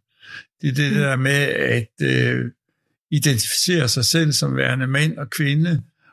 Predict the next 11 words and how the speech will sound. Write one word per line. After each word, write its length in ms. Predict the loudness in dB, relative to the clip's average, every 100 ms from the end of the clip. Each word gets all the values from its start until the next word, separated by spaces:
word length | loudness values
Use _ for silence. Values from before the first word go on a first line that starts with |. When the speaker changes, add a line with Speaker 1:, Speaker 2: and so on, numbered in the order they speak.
| _ -4
Speaker 1:
og, 220 | 0 2 2
Speaker 2:
Okay. 220 | 2 0
Speaker 1:
og 140 | 2 2
leve 300 | 2 2 2
sit 240 | 0 0
liv 240 | 0 0
som 280 | 0 0 0
mand 280 | 2 2 0
og 100 | -2
kvinde 340 | 0 2 2
sammen. 540 | 2 0 2 2 0